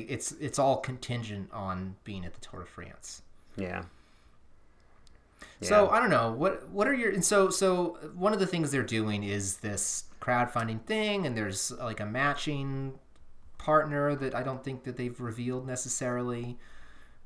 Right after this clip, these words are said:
Speaker 1: Um, but it's like they'll match them to the two million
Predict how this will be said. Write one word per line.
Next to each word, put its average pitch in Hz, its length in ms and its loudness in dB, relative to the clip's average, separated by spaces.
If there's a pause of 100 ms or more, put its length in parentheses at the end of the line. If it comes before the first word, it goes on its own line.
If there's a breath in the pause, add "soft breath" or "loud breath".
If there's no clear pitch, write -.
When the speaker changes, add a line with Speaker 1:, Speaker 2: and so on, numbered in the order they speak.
Speaker 1:
Um, 92 560 -2
but 92 140 -4
it's - 220 -8
like 95 180 -4 (200)
they'll 104 180 -4
match 101 340 0
them 104 140 -4
to 104 80 -6
the 98 100 -8
two - 160 -8
million 110 520 -4